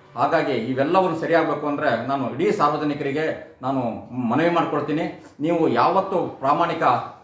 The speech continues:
ಅಭ್ಯರ್ಥಿಗಳನ್ನು ಆಯ್ಕೆ ಮಾಡೋದಿಲ್ಲ, ಅಲ್ಲಿವರೆಗೂ ಈ ಭ್ರಷ್ಟಾಚಾರ, ಆ, ಲಂಚಕೋರತನ, ಈ ಅಧಿಕಾರಿಗಳು ರಾಜಿತನದಿಂದಾಗಿ ಶಿಕ್ಷೆ ಆಗೋದಿಲ್ಲ. ನೀವು ವಿಧಾನಸಭೆಯಲ್ಲಿ ಉತ್ತಮ ಕಾನೂನುಗಳನ್ನು ಮಾಡೋದಕ್ಕಾಗಿ,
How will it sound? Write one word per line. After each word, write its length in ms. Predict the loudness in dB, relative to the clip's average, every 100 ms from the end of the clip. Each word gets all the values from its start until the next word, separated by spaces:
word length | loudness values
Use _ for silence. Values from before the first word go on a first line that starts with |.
| -20 _ _ -8
ಅಭ್ಯರ್ಥಿಗಳನ್ನು 600 | 2 4 4 2 2 2
ಆಯ್ಕೆ 240 | 2 2
ಮಾಡೋದಿಲ್ಲ, 460 | 0 2 0 0 2
ಅಲ್ಲಿವರೆಗೂ 560 | 2 4 4 2 2
ಈ 180 | 2 0
ಭ್ರಷ್ಟಾಚಾರ, 560 | -2 2 2 4 4 4 2 0 -8 -6
ಆ, 120 | -2
ಲಂಚಕೋರತನ, 680 | 2 2 0 -2 -2 0 0 0 -2 -6 -2
ಈ 80 |
ಅಧಿಕಾರಿಗಳು 580 | 2 2 2 2 2 2
ರಾಜಿತನದಿಂದಾಗಿ 1120 | 4 4 2 0 0 0 2 2 0 -6 -8 -14
ಶಿಕ್ಷೆ 220 | -10 0
ಆಗೋದಿಲ್ಲ. 680 | 2 2 0 -2 -2 -4 -8 -8
ನೀವು 420 | -4 0 0 -2 -2
ವಿಧಾನಸಭೆಯಲ್ಲಿ 960 | 2 2 2 -2 -2 -2 -2 -6 -8 -16 -14
ಉತ್ತಮ 360 | -2 0 0 0
ಕಾನೂನುಗಳನ್ನು 480 | 0 2 2 2 2
ಮಾಡೋದಕ್ಕಾಗಿ, 500 | 2 0 0 0